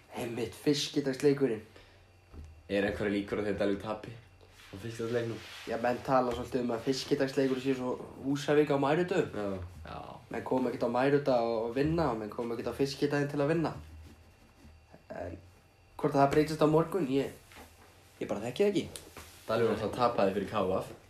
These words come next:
Speaker 2: F-, f-, fyrir umferðinni.
Speaker 1: Nei.
Speaker 3: Jú, það,
Speaker 2: Jú.
Speaker 3: jú, þeir töpuðu.
Speaker 1: Jú.
Speaker 3: Þeir töpuðu hann.
Speaker 1: Er það?
Speaker 2: Töpuðu í, í Vesturbænum.
Speaker 3: Á gervigrasinu hjá K R.
Speaker 1: Já, já, já, það er rétt.
Speaker 2: Það er spurning hvað
Speaker 1: Og
Speaker 2: þeir gera
Speaker 1: menn
Speaker 2: núna.
Speaker 1: vildu meina að þau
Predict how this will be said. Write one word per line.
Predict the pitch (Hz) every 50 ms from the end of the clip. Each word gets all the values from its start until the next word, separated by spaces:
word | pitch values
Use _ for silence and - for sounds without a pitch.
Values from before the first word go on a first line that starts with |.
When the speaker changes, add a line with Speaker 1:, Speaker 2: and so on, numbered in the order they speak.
| - - - - - - - - - - - - - - - - - - _ _ - _ _ _ _ _ _ - - - - _
Speaker 2:
F-, | - - - 127
f-, | - - 76 73 76 - - -
fyrir | - - - 117 110
umferðinni. | 104 107 98 98 120 156
Speaker 1:
Nei. | - - 107 107 113 110 113 120 123 135 139 139 143 143
Speaker 3:
Jú, | 143 131 120 120
það, | 120 120 123 127 120 113 107
Speaker 2:
Jú. | 107 117
Speaker 3:
jú, | 120 117 123
þeir | - - 127 123
töpuðu. | - 123 110 117 113 120 127
Speaker 1:
Jú. | 127 156 156 - - -
Speaker 3:
Þeir | - 123 113 -
töpuðu | - 120 107 - - 113 110 110
hann. | 110 110 107
Speaker 1:
Er | 107 110 -
það? | 147 165 147 -
Speaker 2:
Töpuðu | 156 151 156 151 151 151
í, | 147 143 147 147 - -
í | - 135 143 147
Vesturbænum. | 151 - 127 135 135 160 202 214 - -
Speaker 3:
Á | - - 127 117
gervigrasinu | 113 131 127 123 123 123 127 117 120 127 131 139
hjá | 139 135 139
K | 127 - 131
R. | 123 127 127 127
Speaker 1:
Já, | - 131 139 143 139 127 120
já, | 113 113 113 107
já, | 101 98 95 95 98 98 - -
það | - - 98
er | 98
rétt. | 107 101 101 - - - - - - - - - - - - - -
Speaker 2:
Það | - - - 120
er | 120 -
spurning | 123 120 120 120 123 -
hvað | 127 120
Speaker 1:
Og | 113
Speaker 2:
þeir | 117 123
gera | 135
Speaker 1:
menn | 143 151 165
Speaker 2:
núna. | 160 156
Speaker 1:
vildu | - - 151 147
meina | 151 147 147 139 127
að | 123 120 101 69 71 107
þau | 123 135 143 143